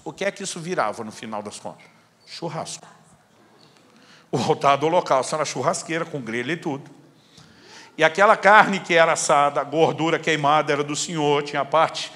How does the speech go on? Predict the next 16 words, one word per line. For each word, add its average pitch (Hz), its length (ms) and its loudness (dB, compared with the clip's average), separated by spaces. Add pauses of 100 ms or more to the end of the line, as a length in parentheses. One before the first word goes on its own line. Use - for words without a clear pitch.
(300)
né, 160 260 4
que 175 140 -2
era 170 140 4
limpa 165 280 0
primeiro, 151 360 -2
não 156 120 -4
podia. 147 640 -4
Mas 202 180 -2
do 214 80 -4
que 208 140 -2
era 214 180 6
queimado 196 640 2
no 151 140 -4
fogo 135 400 -4
do 131 100 -4
altar, 131 560 -4